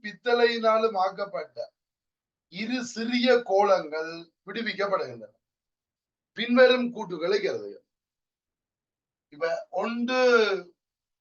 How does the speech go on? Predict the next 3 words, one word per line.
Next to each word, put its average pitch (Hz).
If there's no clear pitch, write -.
பித்தளை, 208
மற்றது 226
அலுமினியம். 160